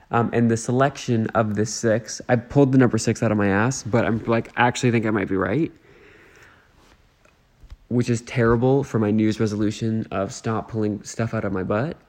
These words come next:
uh, because I'm kind of good at it. But the positive reinforcement of me doing this correctly is, you know,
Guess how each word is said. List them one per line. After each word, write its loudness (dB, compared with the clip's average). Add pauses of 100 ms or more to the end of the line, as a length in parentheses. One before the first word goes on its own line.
(640)
uh, -4
because -2
I'm -2
kind 0
of -2
good 0
at -4
it. -6 (640)
But -2
the 0
positive -2
reinforcement -2
of -6
me 0 (880)
doing 2
this -4
correctly -2 (100)
is, -4 (800)
you -2
know, -4